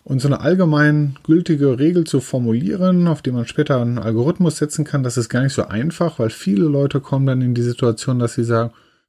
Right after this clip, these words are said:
"Ja, das kann man so oder das kann man so sehen." Vierter Punkt, und das ist meiner Meinung nach eigentlich der wichtigste, angelehnt an ein Nike-Zitat, "Just do it."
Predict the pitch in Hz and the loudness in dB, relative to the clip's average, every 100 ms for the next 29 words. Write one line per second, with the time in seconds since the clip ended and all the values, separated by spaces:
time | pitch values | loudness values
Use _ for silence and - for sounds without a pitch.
0 | _ - 117 104 110 131 131 113 - 131 | _ -6 -2 0 2 2 2 -2 -4 -2
1 | 120 117 104 113 123 120 117 101 101 - | 0 0 0 2 4 4 4 2 0 -6
2 | 87 82 69 73 67 67 - _ _ _ | -6 -6 -6 -8 -10 -14 -20 _ _ _
3 | _ _ _ _ _ _ _ _ - 165 | _ _ _ _ _ _ _ _ -2 0
4 | 180 180 190 131 117 123 113 131 123 117 | 0 0 -2 0 -2 -2 -2 -2 0 0
5 | 110 110 113 113 117 95 104 - 165 - | 0 -2 -2 -6 -4 -4 -6 -6 -10 -10
6 | - 190 220 - _ _ _ _ 127 131 | -2 0 0 -6 _ _ _ _ -2 0
7 | 123 123 107 113 107 101 131 156 170 - | 0 0 -2 -2 0 0 0 0 -2 -4
8 | 160 - 151 - _ _ _ _ _ _ | -6 -2 -2 -2 _ _ _ _ _ _
9 | - 101 117 - _ _ _ 98 120 107 | -6 -4 -4 -10 _ _ _ 0 2 2